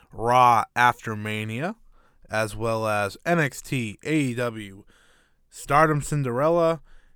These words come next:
and we will discuss the match of the week, as we like to do every single week. So, as always, sit back, relax,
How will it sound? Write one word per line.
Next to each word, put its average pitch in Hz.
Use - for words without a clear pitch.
and 175
we 123
will 104
discuss 123
the 107
match 110
of 135
the 135
week, -
as 95
we 101
like 98
to 104
do 101
every 92
single 90
week. -
So, -
as 185
always, -
sit -
back, -
relax, 143